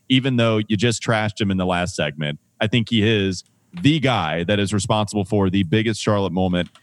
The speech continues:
uh, Charlotte Hornets moment in the franchise's history because of the playoff series win that they get against a historic franchise,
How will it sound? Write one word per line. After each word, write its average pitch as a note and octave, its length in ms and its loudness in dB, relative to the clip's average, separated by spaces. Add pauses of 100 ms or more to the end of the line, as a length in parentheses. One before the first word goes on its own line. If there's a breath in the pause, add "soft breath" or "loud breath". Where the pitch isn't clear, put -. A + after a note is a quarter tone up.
(160)
uh, F2+ 140 2
Charlotte A#2 340 0
Hornets G2+ 260 0
moment E2+ 380 0
in A2 200 0
the G2 60 0
franchise's F2 680 -2
history C#2+ 540 -4
because C3 420 0
of A2+ 280 0
the G2 60 -4
playoff G2+ 440 0
series F#2 340 0
win G2+ 200 2
that F#2 100 0
they F#2 120 -2
get F#2+ 260 -2
against B2+ 360 -2
a A#2 40 0
historic G2 460 2
franchise, D#2 640 -2